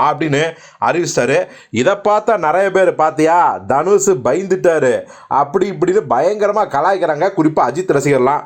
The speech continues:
ஆனா இன்னொரு பக்கம் என்ன சொல்றாங்கன்னா, "அப்படிலாம் கிடையாதுப்பா, அஜித் வந்து பாத்தீங்கன்னா தனுஷை கதை கேட்டிருக்காரு, தனுஷும் கதை சொல்லிட்டாரு, கிட்டத்தட்ட ஓகே ஆயிடுச்சு. அக்டோபர் மாசம் தனுஷ் இயக்கத்துல அஜித்தை நடிக்க போறாரு."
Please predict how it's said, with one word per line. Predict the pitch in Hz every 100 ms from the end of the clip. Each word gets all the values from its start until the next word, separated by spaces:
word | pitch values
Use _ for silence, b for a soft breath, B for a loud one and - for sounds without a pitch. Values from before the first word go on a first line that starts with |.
| B B
ஆனா | 147 180
இன்னொரு | 156 208 220
பக்கம் | 214 214 214
என்ன | 208
சொல்றாங்கன்னா, | 185 165 185 214 190 B B
"அப்படிலாம் | 113 139 175 196 180
கிடையாதுப்பா, | 202 190 143 156 185 175 107 - B -
அஜித் | 104 127 233 202 202 202
வந்து |
பாத்தீங்கன்னா | 214 180 156 156 180 220 - 110
தனுஷை | 147 214 208
கதை | 143 156 180
கேட்டிருக்காரு, | 147 135 160 139
தனுஷும் | 151 202 220
கதை | 208 151 196
சொல்லிட்டாரு, | 202 180 151 151 151 254 247 B B -
கிட்டத்தட்ட | 202 202 226 240 185 233
ஓகே | 214
ஆயிடுச்சு. | 185 202 147 131 -
அக்டோபர் | 135 - 247 254 196
மாசம் | 185 190 233 - 110
தனுஷ் | 127 202 262 -
இயக்கத்துல | 220 185 185 175
அஜித்தை | 123 185 214
நடிக்க | 160 - 185
போறாரு." | 160 123 107